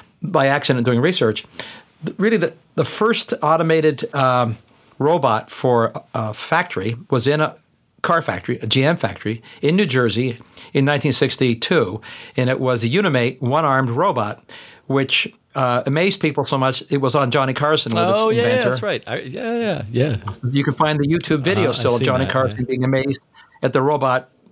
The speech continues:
Speaker 1: you know, hitting a golf ball with a golf club.
Speaker 2: Yeah.
Speaker 1: And within a few years after that, G M, having experimented with that robot, and you don't mess with robots in a big, expensive factory lightly because the
Speaker 2: Right.
Speaker 1: stakes
Speaker 2: Right,
Speaker 1: are high,
Speaker 2: right, right.
Speaker 1: right?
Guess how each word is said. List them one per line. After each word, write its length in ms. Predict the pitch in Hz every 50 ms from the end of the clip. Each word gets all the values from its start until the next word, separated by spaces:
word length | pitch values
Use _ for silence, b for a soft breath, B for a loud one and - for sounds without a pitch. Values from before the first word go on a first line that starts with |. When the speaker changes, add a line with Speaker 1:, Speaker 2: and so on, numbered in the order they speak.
| 180 208 -
Speaker 1:
you 120 | 185 143
know, 120 | 123 117 110
hitting 240 | 110 147 139 135
a 40 | 127
golf 300 | 127 131 135 135 131 -
ball 180 | 135 127 123 120
with 80 | 113
a 60 | 117 113
golf 340 | 131 127 131 127 - -
club. 300 | - - 117 107 87 82 - B B
Speaker 2:
Yeah. 60 | B B B B B B B B B B B -
Speaker 1:
And 340 | 156 151 147 156 - - - _ -
within 280 | 160 156 165 214 208
a 40 | 175
few 160 | - - 214
years 260 | 196 190 208 226 185
after 300 | 170 147 143 139 - 160 143
that, 340 | 127 123 117 127 - - -
G 220 | 127 - 175 180 175
M, 320 | 160 160 156 160 160 - -
having 360 | 131 135 127 120 139 139 - - - -
experimented 600 | 131 - - - - 190 214 214 190 160 139 131
with 140 | 120 117 113
that 180 | 120 117 113
robot, 500 | 113 113 110 101 101 98 113 147 - - _ -
and 180 | 131 131 135
you 60 | 151
don't 260 | 175 214 202 180 - -
mess 460 | 156 151 151 156 - - - - - -
with 220 | - 151 139 - -
robots 560 | 147 147 143 135 127 127 127 - - - - B B B B B B B
in 160 | 143 135 131
a 60 | 120
big, 280 | 107 143 139 131 123 -
expensive 420 | 139 - - 139 131 123 - 127 -
factory 640 | - 127 127 127 - - 120 113 120 131 131 120 - B B B B B B B B B B _ _ _ - - - -
lightly 520 | - 160 160 185 208 285 339 - 117 123 143
because 400 | 139 139 - 147 143 139 127 -
the 80 | 160 143
Speaker 2:
Right. 220 | 104 95 87 - - _
Speaker 1:
stakes 420 | - - - - 170 151 147 110 101
Speaker 2:
Right, 60 | 175
Speaker 1:
are 40 | 175
high, 180 | 214 220 151
Speaker 2:
right, 100 | 95 -
right. 180 | 98 90 87 92
Speaker 1:
right? 340 | 127 135 156 196 196 -